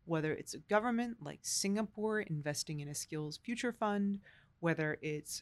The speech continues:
a company like, I'm not gonna name names, but thinking about no collar jobs and generating jobs for people with, you know, no college degrees, but discernible skills. That's where I would say that, like, that's,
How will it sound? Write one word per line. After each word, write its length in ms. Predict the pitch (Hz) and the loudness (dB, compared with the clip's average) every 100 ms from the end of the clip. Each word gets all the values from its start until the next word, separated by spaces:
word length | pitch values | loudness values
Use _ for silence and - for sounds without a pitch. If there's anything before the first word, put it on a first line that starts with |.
| _ | _
a 220 | 151 147 156 | -4 -4 -4
company 760 | - 226 220 226 214 208 202 180 | 0 2 2 2 4 2 0 -2
like, 300 | 160 143 151 | -2 -2 -4
I'm 120 | 160 156 | -4 -2
not 140 | 147 | -2
gonna 140 | 151 | -2
name 220 | 151 151 190 | -2 -2 0
names, 340 | 247 240 214 | 2 2 0
but 240 | - 156 - - _ | 0 -2 -2 -20 _
thinking 340 | 190 170 175 160 | 0 2 4 4
about 320 | 147 147 - _ _ - | 6 4 4 _ _ -4
no 320 | 151 160 208 | 4 8 8
collar 400 | 214 226 214 220 | 8 6 8 6
jobs 440 | 202 214 208 196 180 | 4 4 4 4 2
and 120 | 151 | 4
generating 600 | 160 165 170 165 156 151 | 4 4 4 4 2 0
jobs 440 | 156 156 165 156 | 2 4 2 0
for 160 | - 160 | -4 -6
people 560 | - 165 165 160 156 - | -6 -4 0 2 2 0
with, 360 | 156 143 - - - | 0 0 -6 -20 -4
you 100 | 165 | 2
know, 160 | 147 139 | 2 4
no 440 | 151 170 175 165 - _ _ _ - | 6 8 8 6 0 _ _ _ 10
college 440 | 226 254 196 - | 12 12 12 6
degrees, 440 | 170 160 160 190 | 2 4 4 2
but 240 | - 165 - _ - | 6 6 6 _ -8
discernible 500 | 147 156 170 170 156 | 0 4 6 6 4
skills. 500 | 147 - 208 233 240 - - - _ _ - | 0 0 0 0 -4 -10 -20 -20 _ _ 4
That's 300 | 381 370 - | 4 4 4
where 100 | 233 | 4
I 80 | 202 | 6
would 160 | 180 | 4
say 180 | - 170 | 4 4
that, 220 | 160 160 | 4 2
like, 200 | 165 156 - | 0 0 2
that's, 440 | 226 - - - | 0 2 0 0